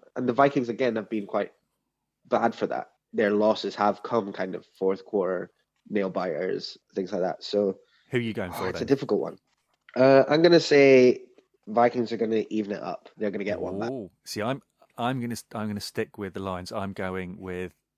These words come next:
Speaker 2: the, that little voice rather than logic.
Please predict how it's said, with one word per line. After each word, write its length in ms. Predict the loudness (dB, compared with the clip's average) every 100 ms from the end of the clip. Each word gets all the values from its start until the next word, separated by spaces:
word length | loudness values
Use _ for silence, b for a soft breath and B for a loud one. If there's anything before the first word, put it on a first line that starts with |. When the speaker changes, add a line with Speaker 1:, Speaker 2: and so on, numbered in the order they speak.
| _
Speaker 2:
the, 220 | -10 -10 -6
that 160 | -4
little 180 | -2 -6
voice 520 | -4 -4 -4 -6 -10 -12 _ _ _
rather 340 | -8 -4 -4 -6
than 360 | -10 -10 -12 -16 -8
logic. 440 | -8 -8 -12 -14